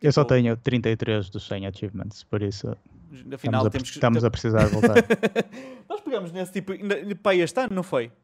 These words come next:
Speaker 1: Não me lembro, não me lembro.
Speaker 2: Eu acho que pegámos e fomos exatamente fazer a mesma coisa. Fomos para o shopping outra vez.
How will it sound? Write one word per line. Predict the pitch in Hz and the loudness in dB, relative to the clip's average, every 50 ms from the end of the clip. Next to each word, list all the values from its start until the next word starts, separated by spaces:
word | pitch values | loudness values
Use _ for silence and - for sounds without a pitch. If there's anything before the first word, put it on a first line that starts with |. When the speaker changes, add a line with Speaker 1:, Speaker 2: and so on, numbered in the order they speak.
| _ _ _ _ _ _ _ _ _ _ _ _ _ _ _ - | _ _ _ _ _ _ _ _ _ _ _ _ _ _ _ -6
Speaker 1:
Não | 113 110 | -6 -4
me | 104 98 95 | -4 -2 -2
lembro, | 95 95 98 104 107 104 | -4 -4 -4 -4 -4 -4
não | 107 101 | -4 -4
me | 98 98 | -2 -2
lembro. | 98 95 101 107 | -2 -2 -2 -2
Speaker 2:
Eu | 202 220 | -2 -2
acho | 208 - | -2 -4
que | - | -8
pegámos | - 143 180 196 175 143 | -8 -4 -4 -4 -4 -4
e | 151 | -8
fomos | - - 175 165 151 - | -6 -6 -6 -6 -6 -8
exatamente | 165 151 156 156 156 156 156 147 | -4 -2 -2 0 0 -2 -6 -6
fazer | 151 151 143 147 | -8 -4 -4 -2
a | |
mesma | 143 147 151 160 160 147 156 147 | -2 -2 -2 -2 -2 -2 -4 -6
coisa. | 135 - 165 151 131 120 120 117 - | -6 -4 -4 -4 -4 -4 -8 -14 -16
Fomos | - 131 120 - | -18 -18 -18 -10
para | _ 135 | _ -10
o | 123 | -8
shopping | - 143 131 123 - 120 120 | -6 -6 -6 -6 -8 -12 -14
outra | 120 - 127 123 | -14 -12 -12 -10
vez. | 120 120 117 - - | -10 -10 -12 -14 -18